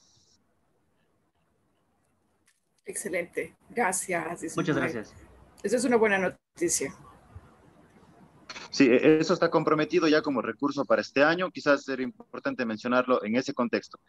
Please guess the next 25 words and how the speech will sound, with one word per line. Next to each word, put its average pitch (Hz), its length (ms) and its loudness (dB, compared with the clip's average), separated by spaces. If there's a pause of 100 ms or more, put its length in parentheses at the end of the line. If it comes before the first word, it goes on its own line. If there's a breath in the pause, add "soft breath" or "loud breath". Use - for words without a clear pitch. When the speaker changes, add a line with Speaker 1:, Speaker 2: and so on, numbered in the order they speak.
(340 soft breath)
Speaker 3:
Si - 140 0
hay 160 80 8
un 160 100 2
estudiante 151 440 0
que 131 80 -8
se 127 160 -8
ve 127 160 0
pare-, 135 300 0 (200)
o 110 160 0
bueno, 120 200 2
serían 139 340 4
tres 139 260 0
en 104 80 -6
este 101 260 -10
caso, - 320 -4 (520 loud breath)
tres 143 240 8
estudiantes 139 400 4
que 117 100 -2
se 113 120 0
verían 120 460 4
beneficiados 117 760 0
con 98 240 -6
el, 90 340 -4
las 98 180 0
becas 131 500 2